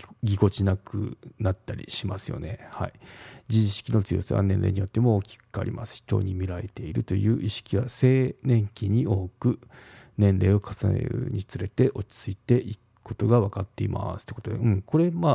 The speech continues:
あ、あの、そうだなって思いますね。やっぱなんかこう、人の目線を気にするとかっていうのは、十代とか、まあ、二十代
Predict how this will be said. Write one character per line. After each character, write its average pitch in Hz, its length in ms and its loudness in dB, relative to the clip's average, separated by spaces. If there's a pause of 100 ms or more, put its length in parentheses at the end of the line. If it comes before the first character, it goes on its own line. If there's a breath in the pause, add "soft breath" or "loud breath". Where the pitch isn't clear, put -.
(100)
あ、 107 80 0
あ 101 40 0
の、 98 360 -2
そ 113 160 0
う - 20 4
だ - 100 -6
な 90 100 -4
っ 98 40 -6
て - 100 -8
思 - 80 -8
い - 40 -10
ま 107 60 -10
す - 80 -14
ね。 - 180 -20 (280 loud breath)
や 190 80 0
っ - 20 4
ぱ 170 60 4
な 131 80 2
ん 143 40 -2
か 117 100 0
こ 117 400 -6
う、 - 20 -14
人 - 260 0
の 143 260 2 (1000)
目 120 100 6
線 107 300 2
を 95 60 0
気 - 140 -14
に 101 100 0
す - 120 -6
る 113 100 -10
と - 100 -16
か - 120 -16
っ - 100 -20
て - 100 -8
い 98 40 -2
う 98 60 -6
の - 80 -10
は、 104 140 -10
十 143 300 4
代 104 180 -6
と - 100 -18
か、 101 120 -6
ま 98 140 2
あ、 - 20 4
二 92 140 4
十 95 240 0
代 95 260 -8